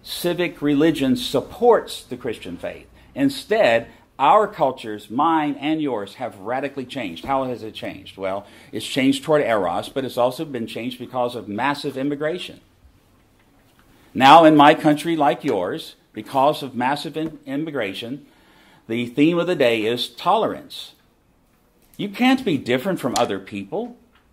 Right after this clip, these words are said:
You certainly can't step out in the public arena and say, "My religion is the true religion," anymore.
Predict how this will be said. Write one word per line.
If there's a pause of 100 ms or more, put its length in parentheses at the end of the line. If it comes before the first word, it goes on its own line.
(180)
You
certainly
can't
step
out
in
the
public
arena
and
say,
"My
religion
is
the
true
religion,"
anymore.